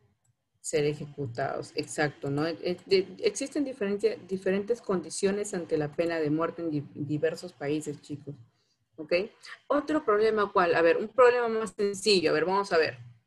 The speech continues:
Em, por ejemplo, podría ser, no sé, a ver, a su compañera Arias,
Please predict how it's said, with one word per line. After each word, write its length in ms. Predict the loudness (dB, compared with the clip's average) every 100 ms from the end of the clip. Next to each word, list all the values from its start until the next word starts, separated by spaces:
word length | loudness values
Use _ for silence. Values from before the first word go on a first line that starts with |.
| _ _ _ _ _ _ _ _ _ _ -4
Em, 920 | -2 0 0 -2 -2 -2 -2 -4 -2 4
por 120 | 6
ejemplo, 280 | 6 6 8
podría 260 | 10 10
ser, 220 | 8 6 4
no 120 | 2
sé, 160 | 6
a 60 | 6
ver, 220 | 6 2 -8 -8 0
a 100 | 4
su 120 | 4
compañera 560 | 4 4 6 8 8
Arias, 480 | 8 6 4 2 -4